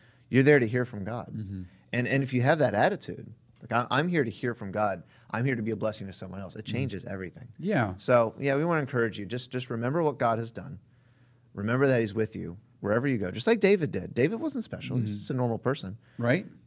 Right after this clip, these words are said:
Speaker 1: And like Brother Kevin said, just be faithful.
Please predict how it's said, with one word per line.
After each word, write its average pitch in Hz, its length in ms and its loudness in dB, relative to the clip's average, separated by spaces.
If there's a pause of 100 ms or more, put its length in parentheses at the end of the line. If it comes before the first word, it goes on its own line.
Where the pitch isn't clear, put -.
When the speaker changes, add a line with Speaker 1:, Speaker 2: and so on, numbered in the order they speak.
Speaker 1:
And 113 560 -2
like 143 260 4
Brother 185 300 4
Kevin 196 280 -2
said, 104 300 -2
just 127 220 -6
be 147 140 0
faithful. 135 680 -6